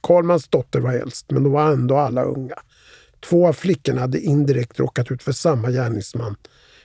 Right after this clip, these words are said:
medan den tredje hade varit sin egen baneman. Det som skilde dem åt var att flickan i rapsåken inte alls hade med de två andra att göra." Men i Wallanders huvud kändes det nu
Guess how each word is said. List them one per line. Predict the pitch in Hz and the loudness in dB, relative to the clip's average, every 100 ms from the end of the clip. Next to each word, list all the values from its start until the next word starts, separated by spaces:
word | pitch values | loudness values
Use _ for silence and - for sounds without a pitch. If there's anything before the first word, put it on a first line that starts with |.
| _ | _
medan | 147 135 135 | -2 2 4
den | 135 | 2
tredje | 120 - 160 113 127 | 0 -2 0 0 -2
hade | 123 120 113 | -2 -2 -2
varit | 117 117 | -2 -4
sin | - 127 | -2 0
egen | 120 - 104 110 | 0 -2 -6 -6
baneman. | 117 107 135 - _ _ _ _ _ - | -6 -8 -10 -14 _ _ _ _ _ -4
Det | 139 | 2
som | 175 | 4
skilde | 156 208 175 127 151 | 2 2 2 2 4
dem | 165 139 | 4 2
åt | 127 - | 0 -2
var | 117 120 | -2 -2
att | - | -2
flickan | 160 143 - 127 | -2 -2 0 0
i | 127 | 2
rapsåken | 143 120 - - 127 - 151 | 0 -2 -6 -4 -4 -2 -2
inte | 139 - | 0 0
alls | 127 143 - | -2 -4 -4
hade | - 139 | -4 0
med | 131 | 0
de | 131 123 | 0 -2
två | - 123 | -4 -4
andra | 113 - | -6 -10
att | - - | -10 -4
göra." | 135 - - _ _ _ - - - _ | -4 -6 -16 _ _ _ -20 -20 -20 _
Men | 147 | 2
i | 151 | 4
Wallanders | 156 156 156 190 180 - | 4 4 4 4 0 0
huvud | 202 123 113 | 0 0 -2
kändes | - 165 135 117 | -2 0 0 0
det | - 147 | -2 0
nu | 127 127 | 0 0